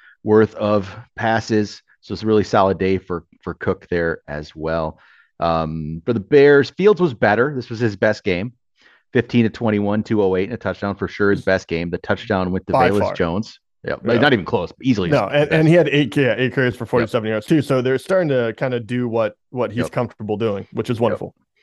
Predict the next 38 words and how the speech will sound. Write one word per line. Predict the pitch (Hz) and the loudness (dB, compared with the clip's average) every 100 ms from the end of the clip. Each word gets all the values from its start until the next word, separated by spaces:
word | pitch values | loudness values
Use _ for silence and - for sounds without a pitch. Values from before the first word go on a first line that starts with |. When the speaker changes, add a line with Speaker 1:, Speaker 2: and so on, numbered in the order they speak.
| _ | _
Speaker 1:
Yeah, | 92 | -4
I | 87 | -2
say | 87 | 0
the | 82 | 0
rookie | 95 95 95 92 92 | 0 0 0 -4 -2
Velus | 90 85 76 | -2 -2 -2
Jones | 95 85 | -2 -2
gets | - - | -4 -10
the | - | -10
touchdown | - 117 - 101 95 | -6 -4 -2 -2 0
on | 82 85 | -2 -4
one | 87 | -6
for | - 62 | -8 -8
nine. | 85 92 90 87 - _ _ _ - | -4 -2 -2 -2 -6 _ _ _ -2
On | 147 | 2
the | 135 | 2
ground, | 110 120 131 120 | 4 4 4 4
Fields | 127 117 | 4 4
did | - 110 | 2 2
lead | 117 110 | 4 2
him | |
with | 101 - | -2 -4
forty-seven | 107 104 101 90 | -4 -4 -4 -4
yards | 87 90 95 80 | -4 -4 -4 -4
as | |
well. | 90 | 0
He | 120 | 0
actually | 127 156 | 2 2
had | - | 2
a | |
touchdown, | - 107 - 135 135 - | 0 -4 -2 -2 -2 -6
a | |
running | 90 107 110 | -4 -2 -2
touchdown | 117 120 | -4 -4
that | 92 | -4
got | 85 | -6
called | - 82 | -6 -8
back. | 76 87 - | -2 -4 -4